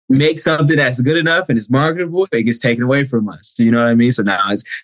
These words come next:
country is not ours. Now the Blues are not ours. You know what I mean? It's like the complete cycle over and over again. It's like, what really is the identity to be Black? You know what I mean? What does it really mean? As well as, like, the history of America,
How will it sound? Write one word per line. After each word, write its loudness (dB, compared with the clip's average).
country 2
is 0
not 0
ours. -6
Now 0
the 2
Blues 2
are -2
not 0
ours. -6
You 2
know 2
what 0
I 0
mean? 2
It's -2
like -2
the 2
complete -2
cycle -2
over -2
and -2
over 0
again. -2
It's -8
like, -4
what 2
really 2
is 0
the -2
identity 0
to -2
be 0
Black? -2
You -2
know 2
what 0
I -2
mean? -4
What 2
does -2
it -4
really -2
mean? 2
As -2
well -2
as, -8
like, -6
the -2
history 0
of -2
America, -4